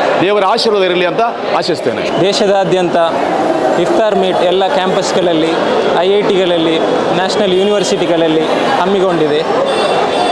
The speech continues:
Speaker 2: ಈ ಒಂದು ಇಫ್ತಾರ್ ಮೀಟಿನಲ್ಲಿ ಇವತ್ತು ನಾವು ಮಂಗಳೂರಿನ ಮಿಲಾಗ್ರಿಸ್ ಕ್ಯಾಂಪಸ್ನಲ್ಲಿ ಹಮ್ಮಿಕೊಂಡು ನಾಲ್ಕುನೂರಕ್ಕೂ ಹೆಚ್ಚಿನ ವಿದ್ಯಾರ್ಥಿಗಳು ಇಲ್ಲಿ ಪಾಲ್ಗೊಂಡಿದ್ದರು. ಅದರಲ್ಲಿ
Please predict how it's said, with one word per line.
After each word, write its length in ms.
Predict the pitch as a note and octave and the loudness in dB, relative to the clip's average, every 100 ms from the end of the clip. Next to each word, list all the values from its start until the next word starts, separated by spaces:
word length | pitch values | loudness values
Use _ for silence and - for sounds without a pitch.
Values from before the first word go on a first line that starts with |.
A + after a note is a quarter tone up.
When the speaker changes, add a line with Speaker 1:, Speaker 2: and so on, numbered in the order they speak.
| - F3 F#3 | 0 0 0
Speaker 2:
ಈ 40 | G3+ | 0
ಒಂದು 220 | G#3 G3 | 2 0
ಇಫ್ತಾರ್ 360 | G3+ - A3 | 0 0 0
ಮೀಟಿನಲ್ಲಿ 540 | G3+ G3 F#3+ G3 F3+ F3+ | 0 0 0 0 0 0
ಇವತ್ತು 280 | F#3+ F#3+ F#3+ | 0 0 0
ನಾವು 220 | F3+ F3 | 0 0
ಮಂಗಳೂರಿನ 580 | F3 F#3 F#3+ F#3 F3+ E3+ E3+ - - - G3 E3+ | 0 0 2 2 0 0 -2 -4 -4 -2 -2 0
ಮಿಲಾಗ್ರಿಸ್ 440 | F3 G3 F#3+ G3 - | 0 0 0 0 0
ಕ್ಯಾಂಪಸ್ನಲ್ಲಿ 680 | F#3 F#3 F#3+ F#3+ F3+ F3 | 0 0 0 0 0 0
ಹಮ್ಮಿಕೊಂಡು 580 | E3+ F3 F#3+ F#3+ F#3 E3 E3 - - - - - - | 0 0 0 0 0 0 -2 -2 -2 -2 -2 -2 -2
ನಾಲ್ಕುನೂರಕ್ಕೂ 800 | F3 G3+ G3+ G#3 G3+ - G3 F#3 | -2 0 0 0 0 -2 0 0
ಹೆಚ್ಚಿನ 600 | - - F3 - G#3 F#3+ | 0 0 0 0 0 0
ವಿದ್ಯಾರ್ಥಿಗಳು 680 | F3 D3+ G3 F#3 G3 F#3 F3+ | 0 0 0 0 0 0 0
ಇಲ್ಲಿ 200 | E3+ E3+ | 0 0
ಪಾಲ್ಗೊಂಡಿದ್ದರು. 1040 | E3 E3+ F3 F3+ D#3+ D3 D3 D3+ C#3+ C#3+ | 0 0 0 0 0 0 0 -2 -4 -2
ಅದರಲ್ಲಿ 440 | E3+ F#3+ F#3 F3+ | 0 0 0 0